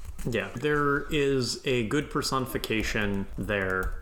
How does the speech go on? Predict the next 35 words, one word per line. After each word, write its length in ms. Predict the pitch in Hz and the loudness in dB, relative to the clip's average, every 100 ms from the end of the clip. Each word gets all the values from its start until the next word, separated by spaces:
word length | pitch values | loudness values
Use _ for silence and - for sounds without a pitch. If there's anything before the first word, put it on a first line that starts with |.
| - | -6
and 440 | 127 110 101 95 113 | -2 0 2 0 0
a 220 | 110 104 | 0 2
realization 1080 | 101 117 131 123 110 110 101 120 104 98 92 | 2 2 2 2 2 0 0 0 0 0 0
that 260 | 101 101 110 | 0 0 0
Death 300 | 110 - - | -2 -2 -2
doesn't 500 | 131 131 156 147 - | 0 2 0 -2 -8
want 580 | 98 95 104 123 - - | -6 -2 0 0 -2 -6
to 80 | 151 | -4
do 260 | 127 165 | 0 0
it, 160 | 196 - | 0 -2
but 160 | 123 107 | -4 0
recognizes 640 | 110 123 107 107 98 92 | 0 0 0 0 0 -2
that 180 | 101 - - | -2 -4 -8
she 220 | - 127 | -4 -2
has 180 | 131 110 | 0 0
a 60 | 107 | 0
job 280 | 123 127 113 | 2 0 0
to 80 | 117 | 0
do. 360 | 120 113 107 - - | 2 2 -2 -6 -6
She 240 | - 117 | -2 -2
can 220 | - 113 | 0 0
give 200 | 107 104 | 0 -2
comfort 520 | - 110 104 110 101 110 | -2 -4 0 -2 0 0
in 340 | 98 95 95 | 0 0 0
a 80 | 95 | 0
dark 280 | 95 95 - | 0 -2 -2
time, 320 | 147 98 - - - - - | -4 -4 -10 -14 -16 -16 -4
get 180 | 120 - | -2 0
people 460 | 113 - 104 101 - | -2 2 2 2 2
on 220 | 104 98 | 0 2
the 80 | 98 | 0
path 460 | 107 101 - - - | 0 -2 -4 -12 -10
to 340 | - 98 95 90 | -2 0 0 0
something 400 | 104 - 92 90 | -4 -4 -6 -4
forward. 540 | 104 90 - - | -4 -4 -4 -6